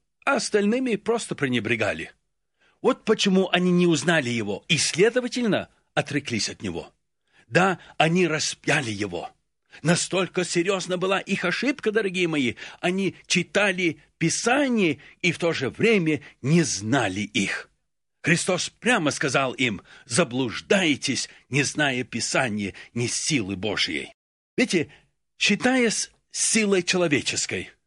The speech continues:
они забыли о силе Божьей. И причина была в том, что они не знали Писания. Виновны были в этом и сами ученики. Помните, как возмутился Пётр, когда Христос сказал, что должно ему идти в Иерусалим и быть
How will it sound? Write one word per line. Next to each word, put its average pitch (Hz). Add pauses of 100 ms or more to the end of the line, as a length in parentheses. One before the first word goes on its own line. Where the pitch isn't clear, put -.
(180)
они 143
забыли 117 (640)
о 123
силе 120
Божьей. 104 (440)
И 170
причина 247
была 214
в -
том, 170 (240)
что -
они 135
не 110
знали 104 (100)
Писания. 87 (800)
Виновны 175
были 185
в 190
этом 202
и 185
сами 220
ученики. 226 (520)
Помните, 196
как 175
возмутился 165
Пётр, 151
когда 160
Христос 156
сказал, 156 (180)
что -
должно 151
ему 151
идти 165
в 139
Иерусалим 156
и 131
быть 175